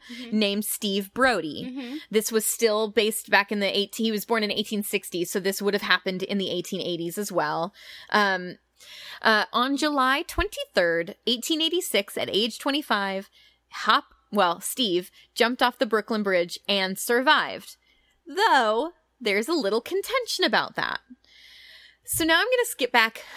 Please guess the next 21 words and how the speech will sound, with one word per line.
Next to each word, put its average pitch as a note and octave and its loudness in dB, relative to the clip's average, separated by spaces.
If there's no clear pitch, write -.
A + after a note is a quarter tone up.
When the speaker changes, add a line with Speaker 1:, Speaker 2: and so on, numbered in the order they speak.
Speaker 2:
about A#3 4
a A3 0
year, G3+ 0
a F#3+ 2
little C#4+ 2
more A#3+ 2
than A3 2
a G3+ 0
year. F3 -6
In A3 2
May A3+ 2
eighteen A#3 2
eighty-five, F3 0
there G#3+ 2
was G#3+ 0
another B3+ 2
man A3 2
named G#3 0
Robert G3 2
Odlum, A#3 2
Odlum A3 2